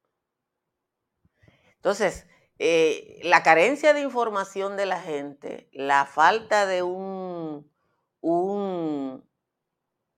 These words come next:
un aproxi-, una aproximación a la información, pasa esto. Pero yo,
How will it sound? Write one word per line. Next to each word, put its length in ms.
un 600
aproxi-, 720
una 320
aproximación 1200
a 80
la 100
información, 1000
pasa 300
esto. 280
Pero 340
yo, 720